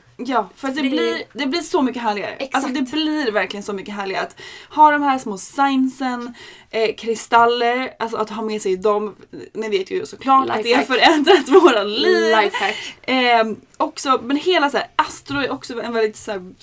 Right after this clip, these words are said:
Speaker 1: kul spirituell sak som jag
Speaker 2: Mm.
Speaker 1: på senaste tiden har blivit hooked på.
Speaker 2: Jag med, jag med.
Speaker 1: Så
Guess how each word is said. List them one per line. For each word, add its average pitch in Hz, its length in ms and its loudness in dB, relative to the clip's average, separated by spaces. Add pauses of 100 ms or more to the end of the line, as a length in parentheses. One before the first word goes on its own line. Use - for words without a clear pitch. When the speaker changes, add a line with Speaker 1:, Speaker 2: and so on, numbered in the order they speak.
(240)
Speaker 1:
kul 247 340 -4
spirituell 233 440 -4
sak 220 260 -2
som 220 120 -8
jag 202 160 0
Speaker 2:
Mm. 208 140 -8
Speaker 1:
på 208 60 -16
senaste 220 320 -4
tiden 202 120 0
har 190 80 -6
blivit 180 280 -6 (260)
hooked - 320 -6
på. - 260 -16
Speaker 2:
Jag 214 220 2
med, 196 140 -6 (140)
jag 233 160 -2
med. 269 100 -2
Speaker 1:
Så 233 340 6